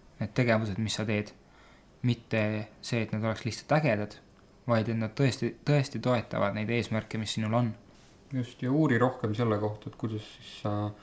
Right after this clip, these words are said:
Speaker 2: oma treeningut võib-olla üles ehitada, et neid eesmärke saavutada kõige efektiivsemalt. Martin, vigastuste ennetamise puhul,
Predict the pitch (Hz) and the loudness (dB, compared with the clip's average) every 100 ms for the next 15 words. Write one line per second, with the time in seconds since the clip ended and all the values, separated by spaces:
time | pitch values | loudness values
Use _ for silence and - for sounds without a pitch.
0 | - - - 110 107 123 120 107 107 117 | -20 -20 -6 -2 2 4 4 2 0 -4
1 | 113 127 123 - 107 98 - 101 101 95 | 0 2 0 0 -2 -2 -4 -4 -4 -4
2 | 104 104 107 - 104 - 139 123 104 104 | -4 -2 -2 -2 -8 -4 -2 0 -2 -6
3 | 101 101 98 101 104 - 107 101 - - | -6 -6 -6 -8 -10 -8 -8 -8 -12 -16
4 | - - - - - - - - - 156 | -18 -20 -20 -20 -20 -20 -20 -8 0 0
5 | 151 - 110 107 123 165 113 - - - | 0 -2 0 2 2 2 -2 -6 -8 -2
6 | 135 110 - 104 104 107 104 | 0 -2 -4 -6 -6 -6 -6